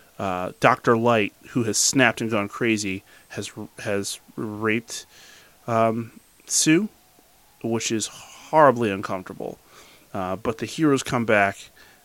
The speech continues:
find him doing this, and they beat the shit out of him, and it's fantastic. Um,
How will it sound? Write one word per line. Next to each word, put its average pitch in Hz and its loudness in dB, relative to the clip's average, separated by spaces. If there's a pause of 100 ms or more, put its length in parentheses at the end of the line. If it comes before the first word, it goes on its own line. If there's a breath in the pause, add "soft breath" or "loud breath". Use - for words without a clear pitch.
find 139 0
him 107 -4 (480)
doing 123 0
this, 98 -4
and 101 -10
they 110 -2
beat 123 -4
the 98 -4
shit - 2 (300 loud breath)
out 104 4
of 92 -6
him, 92 -2
and 101 -4
it's 101 -8
fantastic. 113 0 (920 soft breath)
Um, 101 -6